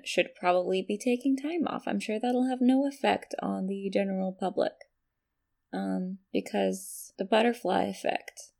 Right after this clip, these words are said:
isn't real. Yeah. Who the deb-, Chris, Chris yelled at me because I called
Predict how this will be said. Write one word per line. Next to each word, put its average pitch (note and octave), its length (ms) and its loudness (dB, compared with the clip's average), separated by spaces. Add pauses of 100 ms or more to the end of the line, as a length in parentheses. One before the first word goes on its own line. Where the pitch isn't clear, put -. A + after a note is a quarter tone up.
(240)
isn't B3+ 380 2
real. - 440 -4
Yeah. C4 420 2 (340)
Who G4+ 420 12
the B3+ 80 4
deb-, A3+ 320 4 (560)
Chris, F#3+ 240 0 (240)
Chris G3+ 220 -2
yelled F3+ 160 4
at - 100 0
me F#3+ 180 0
because - 280 -2
I E3+ 60 2
called E3 320 -2